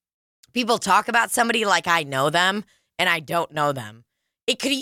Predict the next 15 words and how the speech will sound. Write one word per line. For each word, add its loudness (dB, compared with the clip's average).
it 0
could -4
be -2
a -4
famous 2
person, 2
or 4
it 0
could -4
be, -4
um, 0
you 0
know, 2
just -2
fucking -2